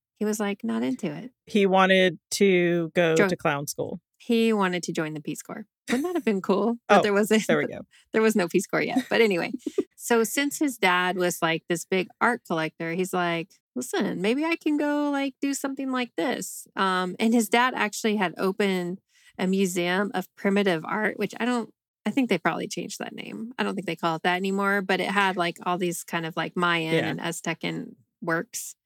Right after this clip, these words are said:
Speaker 1: And so, and he was really into
Speaker 2: Right,
Speaker 1: it.
Speaker 2: right.
Speaker 1: Anyway, he decided he was gonna, like, look for something. He was really interested, more interested in that. So he kinda started going in that direction.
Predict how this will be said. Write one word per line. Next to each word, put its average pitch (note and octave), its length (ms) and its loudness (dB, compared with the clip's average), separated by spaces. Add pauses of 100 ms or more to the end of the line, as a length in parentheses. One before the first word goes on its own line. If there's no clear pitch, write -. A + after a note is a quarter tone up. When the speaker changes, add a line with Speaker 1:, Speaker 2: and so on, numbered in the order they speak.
(220)
Speaker 1:
And F3 240 -2
so, F3 320 0
and F#3 120 0
he B3 120 0
was C4+ 180 0
really F#3 300 2
into F3 200 0
Speaker 2:
Right, D#3+ 160 4
Speaker 1:
it. D3 40 -2
Speaker 2:
right. C#3+ 240 -4 (260)
Speaker 1:
Anyway, A#3 360 4
he A#3 200 2
decided G3+ 520 0
he G3+ 120 2
was F3+ 160 -2
gonna, E3 240 -4
like, D#3+ 260 -2 (300)
look G3 220 -2
for F#3 100 2
something. F3 440 -4
He A3 120 2
was G#3+ 200 2
really G#3 220 4
interested, F#3+ 500 -2
more F3+ 140 -2
interested F#3 360 -4
in E3 120 -6
that. D#3+ 260 -8
So - 120 -4
he G#3 120 2
kinda A3 180 0
started F3+ 420 0 (480)
going G3 320 4
in F3+ 200 -4
that E3+ 280 -2
direction. D#3+ 640 -4